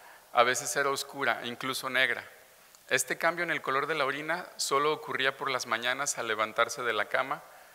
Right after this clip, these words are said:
volviendo a su color normal a medida que transcurría el día. El paciente estaba pálido y su piel tenía un aspecto grisáceo.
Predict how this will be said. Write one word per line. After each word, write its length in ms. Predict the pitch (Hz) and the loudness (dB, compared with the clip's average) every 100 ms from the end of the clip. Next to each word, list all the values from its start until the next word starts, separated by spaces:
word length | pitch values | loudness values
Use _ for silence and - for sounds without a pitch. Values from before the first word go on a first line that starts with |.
| - - | -20 -8
volviendo 420 | 117 123 135 147 | 0 0 0 0
a 40 | 165 | -2
su 160 | - | -2
color 300 | - 127 131 | -4 -2 0
normal 360 | 143 139 139 151 | 0 0 2 2
a 60 | 139 | 2
medida 340 | 123 127 139 | 0 0 -2
que 100 | 135 | -2
transcurría 600 | - 117 - 123 120 123 | -2 -2 -2 -4 -2 -2
el 80 | 120 | -2
día. 200 | 113 98 - - - - - - - - - | -8 -8 -12 -20 -20 -20 -20 -20 -20 -20 -10
El 140 | 120 107 | -6 2
paciente 400 | 117 135 131 147 | 2 2 -2 -2
estaba 380 | - 131 131 | 2 4 8
pálido 480 | 139 156 165 165 165 | 8 8 6 -4 -2
y 80 | 127 | -4
su 160 | - 120 | -6 -2
piel 200 | 127 120 | -4 -2
tenía 340 | 135 131 131 | -2 2 2
un 140 | 131 | 2
aspecto 440 | 127 - 120 - 117 | -4 -2 -4 -4 -8
grisáceo. 580 | 113 - 120 113 - | -6 -2 -2 -2 -8